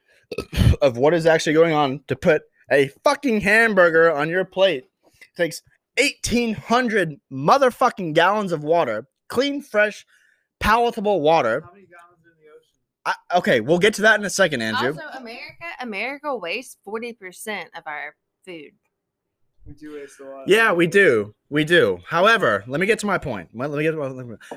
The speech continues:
Speaker 1: we're getting there. We're getting there. So, the world runs out of water.
Speaker 2: How much is a quintillion?
Speaker 1: The water runs out in the world based on our agriculture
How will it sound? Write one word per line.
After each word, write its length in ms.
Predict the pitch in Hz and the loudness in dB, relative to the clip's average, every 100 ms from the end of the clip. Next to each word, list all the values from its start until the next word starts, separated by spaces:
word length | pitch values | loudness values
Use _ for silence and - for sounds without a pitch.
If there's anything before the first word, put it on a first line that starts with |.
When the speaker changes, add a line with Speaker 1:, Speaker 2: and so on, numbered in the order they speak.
| - | -2
Speaker 1:
we're 100 | 143 | 0
getting 100 | 110 | 0
there. 180 | 82 - | -6 -10
We're 60 | 113 | -6
getting 160 | 113 | -4
there. 120 | 87 - _ _ _ _ _ _ _ _ _ | -6 -16 _ _ _ _ _ _ _ _ _
So, 380 | - 202 170 110 - - - - - - | 0 2 2 0 -6 -10 -10 -12 -18 -20
the 200 | 123 127 | -6 -4
world 440 | 117 143 185 214 | 2 4 4 4
runs 360 | 208 220 226 170 | 0 -2 0 2
out 220 | 120 120 | 4 2
of 100 | 123 | 2
water. 440 | 113 98 92 87 98 - - - _ _ _ _ | 2 2 2 -4 -10 -16 -20 -20 _ _ _ _
Speaker 2:
How 80 | 160 | -20
much 160 | 156 | -20
is 100 | 156 | -20
a 40 | 143 | -20
quintillion? 600 | _ 160 147 - 147 147 _ _ _ | _ -20 -20 -20 -20 -20 _ _ _
Speaker 1:
The 340 | 123 127 120 | -6 -2 -2
water 680 | 117 110 113 127 160 202 190 - _ _ | -4 0 4 4 4 2 -2 -18 _ _
runs 360 | 135 139 180 156 | -2 0 0 2
out 340 | 127 107 104 - _ _ _ _ | 2 2 0 -6 _ _ _ _
in 140 | 143 | -8
the 80 | 180 | -6
world 540 | 160 147 113 92 90 - - _ _ _ _ | 0 2 2 0 -6 -18 -20 _ _ _ _
based 460 | - 143 175 - - _ | 0 2 2 -2 -12 _
on 160 | 127 135 | -6 -4
our 160 | 113 - | -4 -4
agriculture 840 | 113 147 175 185 185 - 190 202 | -2 -2 -2 -2 -2 -2 -6 -6